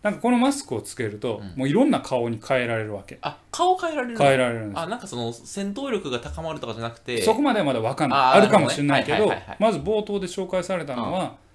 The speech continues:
Speaker 1: そのマスク集団が、
Speaker 2: うん。
Speaker 1: あの、ある船を襲っているところ。
Speaker 2: おー、
Speaker 1: まあ、
Speaker 2: はいはいはい。
Speaker 1: もうおそらく戦闘力にも関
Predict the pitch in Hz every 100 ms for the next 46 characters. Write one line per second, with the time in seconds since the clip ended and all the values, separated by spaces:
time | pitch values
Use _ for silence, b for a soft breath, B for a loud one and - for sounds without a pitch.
0 | _ - 175 165 151 147 - - 202 151
1 | 117 120 180 147 98 - _ 120 123 139
2 | 135 131 123 165 123 135 123 123 113 107
3 | 104 104 - 95 - 156 135 - 147 165
4 | 262 220 - 170 165 160 135 117 110 98